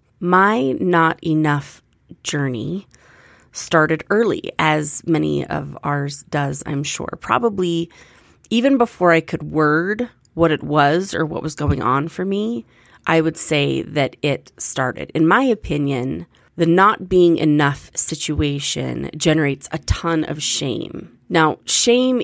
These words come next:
is what all the cool kids are talking about these days. And although I've done a few podcast episodes already about it,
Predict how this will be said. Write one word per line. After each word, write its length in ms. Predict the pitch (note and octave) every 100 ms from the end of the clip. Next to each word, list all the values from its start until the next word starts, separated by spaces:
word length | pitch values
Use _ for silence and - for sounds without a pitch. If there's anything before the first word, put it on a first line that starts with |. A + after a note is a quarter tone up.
| -
is 720 | E3+ D#3+ D#3 D3+ D3 - - _ _
what 480 | D#3 D#3 D#3+ D3 -
all 180 | E3 E3
the 120 | E3+
cool 200 | E3 E3
kids 300 | D#3 - C#3+
are 40 | C#3
talking 360 | - D3 D#3
about 220 | E3+ F3+ -
these 260 | A#3 G#3
days. 480 | - G3+ G3 F#3+ G3
And 160 | - E3
although 300 | F3 A3 D#3+
I've 180 | D#3
done 140 | D#3 D#3+
a 60 |
few 160 | D3+ D#3
podcast 440 | - D3+ - D3+ -
episodes 400 | D3 D3 - D3
already 400 | C#3+ D3 D3+ D#3+
about 300 | E3+ E3 D#3
it, 280 | E3+ -